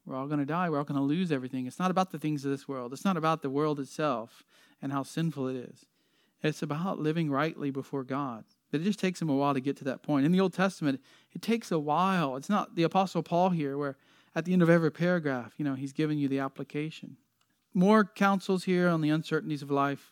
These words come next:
We'll just skip to the end here. Twelve nine through fourteen. What's the book about?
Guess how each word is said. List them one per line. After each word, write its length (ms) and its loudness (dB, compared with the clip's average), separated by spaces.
We'll 180 -2
just 160 -6
skip 180 -8
to 80 -16
the 160 0
end 200 0
here. 280 -2
Twelve 300 2
nine 280 4
through 140 -2
fourteen. 520 -2
What's 200 4
the 100 2
book 180 4
about? 360 4